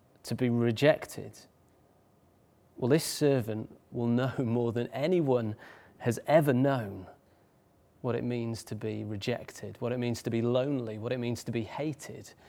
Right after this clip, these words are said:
what it means to be opposed, what it means to be an outsider. And in the end, they'll kill him. Because he won't just be despised. Isaiah's clear. This servant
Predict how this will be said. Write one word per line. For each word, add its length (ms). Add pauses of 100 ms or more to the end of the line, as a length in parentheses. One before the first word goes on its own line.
(200)
what 100
it 60
means 260
to 80
be 140
opposed, 580
what 100
it 60
means 320
to 80
be 220
an 120
outsider. 840 (2500)
And 80
in 100
the 100
end, 420 (500)
they'll 180
kill 260
him. 160 (1080)
Because 180
he 80
won't 280
just 220
be 140
despised. 760
Isaiah's 480
clear. 360 (240)
This 160
servant 920